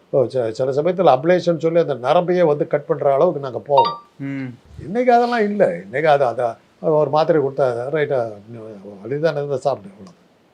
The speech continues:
Speaker 1: அவர் பெரிய நடிகருங்கிறதுனால நீங்க அது வந்து விஷயமா வந்துருக்கு.
Speaker 2: சார், இன்னொரு விஷயம் வந்து அவர் வந்து தொடர்ச்சியா வந்து எக்ஸர்சைஸ் பண்ண
Speaker 1: எக்ஸர்சைஸுக்கு அதுக்கு சம்மந்தம் இல்லை. எக்ஸர்சைஸுக்கு அதுக்கு என்ன இருக்குது? எக்ஸர்சைஸ்ல வந்து மசில்ஸ் நல்லா இருக்கு,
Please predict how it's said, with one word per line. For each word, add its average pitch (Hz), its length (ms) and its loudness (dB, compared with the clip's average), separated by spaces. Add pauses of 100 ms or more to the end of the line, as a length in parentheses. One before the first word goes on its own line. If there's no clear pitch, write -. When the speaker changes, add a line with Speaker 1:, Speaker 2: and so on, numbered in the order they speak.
Speaker 1:
அவர் 165 320 0
பெரிய 180 240 0
நடிகருங்கிறதுனால 160 720 -2
நீங்க 143 240 -4
அது 127 100 -2
வந்து 120 240 -8
விஷயமா 107 400 -14
வந்துருக்கு. - 640 -20
Speaker 2:
சார், 196 160 -6
இன்னொரு 226 340 2
விஷயம் 214 280 -2
வந்து 202 160 -2
அவர் 208 160 2
வந்து 180 180 -4
தொடர்ச்சியா 175 400 -2
வந்து 208 220 0
எக்ஸர்சைஸ் 226 520 -6
பண்ண 156 260 -4
Speaker 1:
எக்ஸர்சைஸுக்கு 233 540 4
அதுக்கு 220 240 4
சம்மந்தம் 165 380 -4
இல்லை. - 160 -16 (420)
எக்ஸர்சைஸுக்கு 170 480 -6
அதுக்கு 151 220 -2
என்ன 127 160 -6
இருக்குது? 101 400 -10
எக்ஸர்சைஸ்ல 175 560 -4
வந்து - 80 -
மசில்ஸ் 190 340 -2
நல்லா 120 240 -6
இருக்கு, - 240 -20